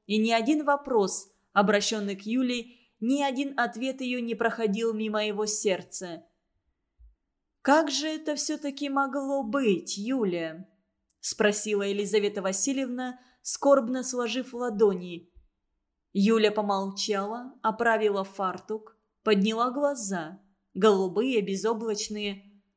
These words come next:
потом опять опустила. «Может быть, мы ошиблись? Мы думали, в нашей дружбе все так официально и никакой настоящей дружбы нет?»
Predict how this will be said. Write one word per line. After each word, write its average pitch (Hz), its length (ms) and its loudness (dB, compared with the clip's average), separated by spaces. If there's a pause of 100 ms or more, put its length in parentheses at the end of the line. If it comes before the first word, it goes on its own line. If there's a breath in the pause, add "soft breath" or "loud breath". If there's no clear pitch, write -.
(160)
потом 320 320 4
опять 220 340 0
опустила. 190 800 -4 (1500)
«Может 233 560 2
быть, 233 320 -2
мы 240 280 -4
ошиблись? 220 1000 0 (600)
Мы 233 340 4
думали, 233 720 -2 (440)
в 233 120 -2
нашей 294 320 2
дружбе 269 400 -4
все 269 200 -4
так 269 220 0
официально 262 760 0
и 208 60 0
никакой 220 480 -2
настоящей 240 640 -2
дружбы 233 540 -2
нет?» 262 460 -6